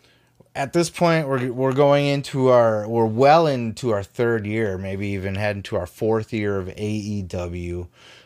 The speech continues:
Uh, no signs of slowing down.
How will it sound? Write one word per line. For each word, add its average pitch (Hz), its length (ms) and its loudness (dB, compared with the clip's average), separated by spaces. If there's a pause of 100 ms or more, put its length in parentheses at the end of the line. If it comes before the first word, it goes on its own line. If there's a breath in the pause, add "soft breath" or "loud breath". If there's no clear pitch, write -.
(160)
Uh, 92 480 -4
no 110 400 0
signs 123 420 -2
of 95 100 -14
slowing 98 580 -6
down. 87 520 -12